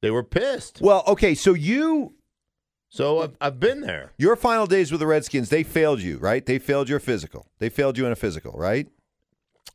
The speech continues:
Speaker 1: My final days with the Redskins, they just told me they didn't think I could play
Speaker 2: Okay, but
Speaker 1: anymore.
Speaker 2: then some other teams failed you in physicals,
Speaker 1: I
Speaker 2: right?
Speaker 1: failed a physical in, in nineteen ninety-five. I failed a physical in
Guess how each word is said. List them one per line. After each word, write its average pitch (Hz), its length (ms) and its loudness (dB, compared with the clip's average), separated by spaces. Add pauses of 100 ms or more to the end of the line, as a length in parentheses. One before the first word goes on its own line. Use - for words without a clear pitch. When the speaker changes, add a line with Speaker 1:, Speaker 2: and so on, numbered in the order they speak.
Speaker 1:
My 135 160 -2
final 143 280 -2
days 120 200 -2
with 110 100 -2
the 107 60 -2
Redskins, 104 640 -4
they 110 200 -2
just 104 220 -6
told 95 220 -2
me 90 120 -4
they 87 160 -4
didn't 87 200 -4
think 85 160 -4
I 76 60 -10
could 76 80 -6
play 160 80 4
Speaker 2:
Okay, 175 240 2
but 143 140 -2
Speaker 1:
anymore. 123 60 -8
Speaker 2:
then 202 180 0
some 165 180 -6
other 165 220 0
teams 147 280 -4
failed 135 340 -2
you 120 80 0
in 107 80 -4
physicals, 110 160 -4 (240)
Speaker 1:
I 104 40 -2
Speaker 2:
right? 110 100 4
Speaker 1:
failed 156 260 0
a 117 40 -8
physical 156 800 -4
in, 120 280 -12
in 120 160 -6
nineteen 151 580 -4
ninety-five. 117 1040 -4 (420)
I 107 160 -2
failed 117 420 -4
a 95 40 -10
physical 104 840 -2 (500)
in 107 420 -2